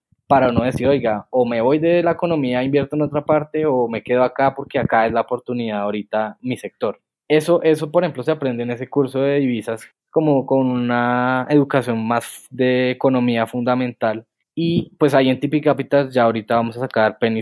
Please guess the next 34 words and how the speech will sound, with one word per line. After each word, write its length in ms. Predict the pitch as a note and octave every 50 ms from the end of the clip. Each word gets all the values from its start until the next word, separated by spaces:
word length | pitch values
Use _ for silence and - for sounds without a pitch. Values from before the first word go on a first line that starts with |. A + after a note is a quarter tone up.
| G2+ -
eh, 200 | B2+ A#2 A2 G2
cómo 180 | - A2+ -
invertir 340 | A2 A2 A#2+ B2 - A#2+ A2+
en 80 | G#2+ G#2+
penny 220 | - A2+ G#2+ G#2+
stocks, 560 | - - - B2+ B2 B2 B2 A#2 - - - - _ _ _ - - -
eh, 420 | - G#2 G#2+ G#2 G#2 G#2 G#2 G2+ F#2+
bueno, 240 | G#2 B2 A#2+ A2 -
cómo 140 | - G#2+ G#2+
empezar 260 | G2 A#2+ A2+ A#2+ A2+
a 40 | G#2+
armar 200 | G#2+ G#2+ G#2+ G2+
su 140 | G#2 G#2 -
portafolio, 1080 | A2 A2+ G#2+ - - G2 - - - B2 A#2+ A#2+ A#2+ A#2 A2+ A2+ A2+ A2+ A2 A2 A2 - - - _ _ _ _ _
eh, 580 | - G#2+ G#2 G#2 G#2+ G#2+ G#2 G#2 G2+ G#2 G#2 G2
bueno, 220 | - D3 D3+ C3 - _ _ _ _ _ _ _ _ _ _ -
ahí 320 | - B2+ B2 B2 B2 A2
tenemos 300 | - C3 C3 B2+ C3 B2
varios 220 | C3+ C3+ C3 B2+
profesores 500 | - - D3+ C#3+ D#3 C3+ C3+ A#2+ A2+ A2+
haciendo, 640 | C3 C3 - B2+ A2+ A2 G#2 A2 G#2+ A2 G#2+ - - _ _ _ - -
eh, 380 | - A#2+ A2+ A2 A2 A2+ A2+ A2
los 180 | B2 A#2+ - -
cursos, 640 | - B2 B2 A#2 G2+ - C3+ C#3+ D3 - D#3 D#3 - F3+ - _ _ _ _ - - -
también, 720 | A2+ A2+ A#2 A#2 A2+ A2+ A2 A2 G#2+ G#2+ G#2 G#2+ G#2 -
pues, 180 | - A#2+ -
cómo 220 | - - B2+ B2 A#2+
manejar 360 | A#2+ B2 B2 C3 C3+ C3 A#2
las 140 | A2 G#2 -
finanzas 380 | C3+ C3+ B2+ A2+ G#2+ G#2+ G2+
a 100 | B2 A#2+
nivel 220 | B2 B2+ A#2+ A2+ G#2+
de 60 | G#2+
emprendimiento. 760 | G#2 - A#2 A#2 A#2 B2 C3 B2+ A2+ G#2 - - B2+ D3+